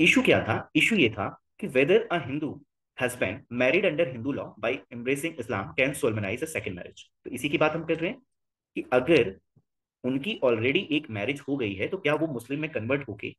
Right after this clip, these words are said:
ठीक है, Hindu से क्या बन जा रहे हैं, मुस्लिम बन जा रहे हैं। तो अब Hindu थे तो सिर्फ monogamie थी, monogamie, अब मुस्लिम हो गए तो बिना divorce दिए second marriage कर सकते हैं।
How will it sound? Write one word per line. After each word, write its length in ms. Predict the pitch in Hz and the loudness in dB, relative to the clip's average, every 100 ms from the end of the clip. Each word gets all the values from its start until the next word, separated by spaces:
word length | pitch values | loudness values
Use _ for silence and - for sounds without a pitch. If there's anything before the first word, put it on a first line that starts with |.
| _ _ _ _ _ - | _ _ _ _ _ -4
ठीक 140 | 180 | 0
है, 220 | 123 - - _ - | 0 -2 -20 _ -6
Hindu 200 | 117 139 | 0 2
से 100 | 156 | 2
क्या 140 | 151 | 4
बन 120 | 147 147 | 4 6
जा 120 | 143 | 4
रहे 140 | 143 | 4
हैं, 100 | 208 - _ _ _ _ _ - | -2 -10 _ _ _ _ _ -10
मुस्लिम 260 | 139 147 | -6 -6
बन 120 | 107 92 | -6 -8
जा 100 | 85 | -12
रहे 120 | - | -14
हैं। 80 | _ _ _ _ _ _ _ _ _ _ - | _ _ _ _ _ _ _ _ _ _ -8
तो 60 | |
अब 180 | 147 139 110 | -4 -4 -4
Hindu 220 | 117 165 170 | -2 0 2
थे 80 | |
तो 80 | 180 | 4
सिर्फ 280 | 175 175 - | 4 0 -2
monogamie 440 | 107 123 147 147 | -4 2 4 4
थी, 540 | 151 _ _ - 127 127 _ _ _ _ - | 2 _ _ -12 -12 -12 _ _ _ _ -12
monogamie, 460 | 104 127 143 135 143 143 _ _ _ _ _ _ _ _ _ _ _ _ _ | -4 2 2 2 0 -6 _ _ _ _ _ _ _ _ _ _ _ _ _
अब 60 | 143 | -4
मुस्लिम 340 | 120 113 175 | -2 -2 0
हो 140 | 175 147 | 2 2
गए 260 | 98 175 180 _ _ _ _ | 2 0 -8 _ _ _ _
तो 240 | 190 - - | 2 2 2
बिना 200 | 135 160 | 2 4
divorce 400 | 160 131 139 147 | 6 6 4 -2
दिए 260 | 113 120 185 _ _ _ | -4 -6 -8 _ _ _
second 300 | - 107 113 | -4 -4 -2
marriage 240 | 110 107 107 | -4 -4 -2
कर 100 | 107 | -4
सकते 280 | 101 - | -6 -8
हैं। 340 | 107 110 - | -8 -8 -12